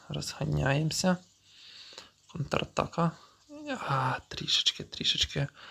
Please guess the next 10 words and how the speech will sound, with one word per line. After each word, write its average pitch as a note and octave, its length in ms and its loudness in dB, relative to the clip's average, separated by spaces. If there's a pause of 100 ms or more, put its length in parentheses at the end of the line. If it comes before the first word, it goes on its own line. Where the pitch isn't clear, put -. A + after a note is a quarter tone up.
(380)
Броня. C3+ 840 2 (2500)
Так, - 280 -12
мітка. C#3+ 420 -2 (580)
Буде C#3 280 -2
контратака? E3 800 0
Є, C#3+ 680 -4
є, C3+ 420 -2
все. - 380 -2 (800)
Рятувальника C#3 840 6 (300)
використали. D#3 920 2